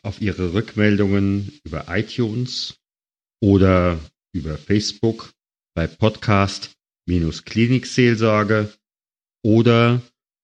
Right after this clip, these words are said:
über die gleichnamige Homepage podcast minus klinikseelsorge punkt de.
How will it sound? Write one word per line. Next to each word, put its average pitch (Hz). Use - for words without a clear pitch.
über 123
die 123
gleichnamige 107
Homepage 117
podcast 117
minus 95
klinikseelsorge 98
punkt -
de. 101